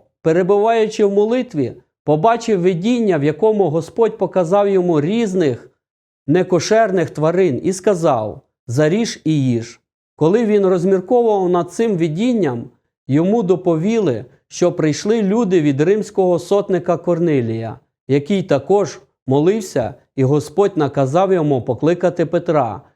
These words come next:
щоб він сказав слово, якими врятується він і весь дім його. Петро за словом Господнім прийшов в дім Корнилія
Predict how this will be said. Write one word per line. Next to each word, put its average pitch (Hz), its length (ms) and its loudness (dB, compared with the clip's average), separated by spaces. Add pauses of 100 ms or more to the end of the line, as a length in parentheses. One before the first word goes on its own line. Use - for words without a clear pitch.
(160)
щоб 131 320 -2
він 170 240 0
сказав 151 480 -2
слово, 131 640 -2 (220)
якими 156 460 2
врятується 131 720 0
він 196 340 -2
і 120 100 0
весь 147 260 0
дім 170 300 0
його. 135 500 -2 (580)
Петро 170 640 0 (160)
за 160 160 0
словом 226 500 2
Господнім 175 720 0
прийшов 156 560 0
в 139 40 -4
дім 202 260 0
Корнилія 180 800 0